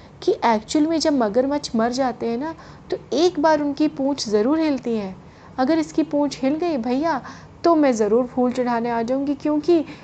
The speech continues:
मुझे विश्वास तो होता नहीं है कि ऐसे मगरमच्छ मर सकता है। अगर इसकी पूँछ हिल गई, एक बार थोड़ी सी पूँछ हिल गई,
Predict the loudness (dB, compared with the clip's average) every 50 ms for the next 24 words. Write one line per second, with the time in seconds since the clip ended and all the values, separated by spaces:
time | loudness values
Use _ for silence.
0 | -20 -20 -20 -18 -10 -4 0 2 2 4 4 4 2 2 2 0 -2 -2 0 2
1 | 2 4 2 2 2 0 -2 -2 -2 -4 -6 -6 -6 -4 -2 -2 -2 -2 -2 -2
2 | -4 -4 -4 -4 -6 -6 -6 -4 -4 -4 -4 -4 -4 -4 -4 -6 -8 -8 -8 -8
3 | -6 -6 -8 -10 -14 -16 -16 -16 -18 -18 -18 -18 -20 -20 -20 -20 -20 -20 -20 -20
4 | -20 -6 -2 0 2 4 4 2 2 0 0 0 0 2 4 4 6 6 4 2
5 | 2 2 2 2 4 4 2 2 2 2 4 4 4 4 4 0 -2 0 0 0
6 | -2 -6 -12 -8 -2 2 4 6 6 8 8 8 8 8 6 6 4 0 2 2
7 | 0 0 0 -2 -2 -2 -2 -2 0 -2 -4 -4